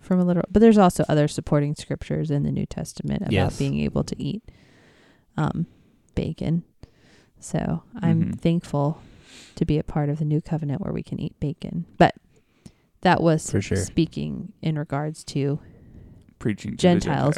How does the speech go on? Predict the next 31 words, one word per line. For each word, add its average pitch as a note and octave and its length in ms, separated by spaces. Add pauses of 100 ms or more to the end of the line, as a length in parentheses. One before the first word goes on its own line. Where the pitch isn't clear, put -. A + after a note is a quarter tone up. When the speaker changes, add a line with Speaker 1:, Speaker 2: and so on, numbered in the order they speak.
Speaker 1:
being C#3+ 180
Speaker 3:
Gentiles, C#3+ 120
Speaker 1:
able, C#3+ 300
which C3 120
Speaker 3:
which - 180
Speaker 1:
is C#3 360
Speaker 3:
I'm A#2 180
also F3 260
grateful - 380
for. - 220 (260)
Speaker 1:
I D3+ 120
am C#3+ 120
also F3 260
grateful - 420
for, - 140
yes. - 380 (880)
Though F3 160
we F3+ 140
are F#3+ 180
point - 420 (800)
two F#3 200
percent - 500 (160)
Jewish F3 480
or G3 80
something G3+ 400
like F#3+ 200
that. G#3 220 (1200)
But F#3 220 (260)
in F#3+ 80
any E3+ 180
case, - 540